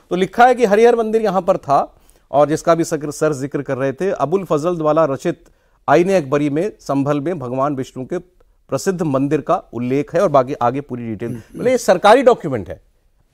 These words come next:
Speaker 1: आज का, इसी साल दो हज़ार चौबीस का। यूपी सरकार के इस डॉक्यूमेंट में बताया जा रहा है कि वहां पर मंदिर है। और इंपॉर्टेंट ये जानना है कि अभी इसमें यूपी सरकार जो है वो पार्टी नहीं है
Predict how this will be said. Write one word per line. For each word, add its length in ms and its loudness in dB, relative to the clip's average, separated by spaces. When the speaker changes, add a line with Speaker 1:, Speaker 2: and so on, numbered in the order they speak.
Speaker 1:
आज 300 6
का, 280 -2
इसी 260 0
साल 240 4
दो 160 2
हज़ार 180 2
चौबीस 380 -2
का। 220 -4
यूपी 540 -4
सरकार 440 0
के 140 -4
इस 140 -4
डॉक्यूमेंट 580 -2
में 200 -4
बताया 280 6
जा 140 6
रहा 100 6
है 60 4
कि 120 -4
वहां 160 0
पर 140 0
मंदिर 320 -4
है। 160 -8
और 60 -2
इंपॉर्टेंट 440 0
ये 80 4
जानना 300 0
है 120 0
कि 120 -4
अभी 160 -2
इसमें 260 -4
यूपी 280 -4
सरकार 400 0
जो 120 -6
है 60 -2
वो 100 -4
पार्टी 360 -2
नहीं 180 -10
है 160 -20